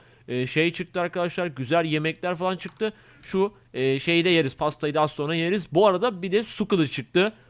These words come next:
Oo, bayağı iyiymiş yalnız. Hangisi daha iyi? Su kılıcı daha iyi. Su kılıcı bayağı iyi. İnci kılıcı da fena değil ama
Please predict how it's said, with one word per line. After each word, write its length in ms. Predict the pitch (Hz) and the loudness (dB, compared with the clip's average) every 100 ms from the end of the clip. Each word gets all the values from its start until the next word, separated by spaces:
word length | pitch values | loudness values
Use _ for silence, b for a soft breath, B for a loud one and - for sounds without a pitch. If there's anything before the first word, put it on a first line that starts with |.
| b | b
Oo, 520 | 131 139 143 135 127 113 | -2 2 4 4 4 4
bayağı 300 | 131 139 123 | 6 6 4
iyiymiş 260 | 113 110 | 0 -4
yalnız. 200 | 120 110 | -6 -4
Hangisi 300 | 147 185 165 | -4 -4 -4
daha 220 | 143 135 | 0 2
iyi? 180 | 139 180 | 0 -4
Su 180 | - 151 | -8 -4
kılıcı 280 | 165 160 143 | 2 2 6
daha 240 | 143 147 | 10 10
iyi. 160 | 135 117 | 10 2
Su 140 | - | -4
kılıcı 320 | 151 160 156 | -4 -2 0
bayağı 340 | 123 135 131 117 | 4 6 6 4
iyi. 220 | 139 170 b b - | 0 -4 b b -6
İnci 260 | 196 185 | -4 -2
kılıcı 280 | 214 165 139 | 0 0 2
da 100 | 185 | -2
fena 340 | 175 175 160 160 | 0 2 4 4
değil 160 | 175 | 2
ama 240 | 165 139 | 2 0